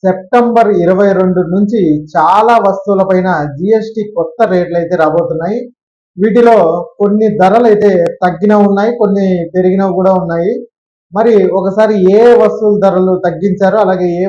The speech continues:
వస్తువుల ధరలు పెంచారో అనే వివరాలు ఈ వీడియోలో అయితే తెలుసుకుందాం. మీరు ఇంతవరకు నా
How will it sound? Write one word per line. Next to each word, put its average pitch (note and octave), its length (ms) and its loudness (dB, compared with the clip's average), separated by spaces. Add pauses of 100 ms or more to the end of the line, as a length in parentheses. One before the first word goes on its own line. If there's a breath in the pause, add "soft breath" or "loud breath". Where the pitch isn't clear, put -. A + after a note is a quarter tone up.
వస్తువుల G3 420 -4
ధరలు F3 320 -2
పెంచారో F3+ 360 -2
అనే E3 200 -6
వివరాలు F3 360 -2
ఈ - 80 -2
వీడియోలో F3 300 0
అయితే E3+ 180 -6
తెలుసుకుందాం. E3+ 420 -6 (680)
మీరు F#3+ 220 2
ఇంతవరకు G#3 420 2
నా F#3+ 60 0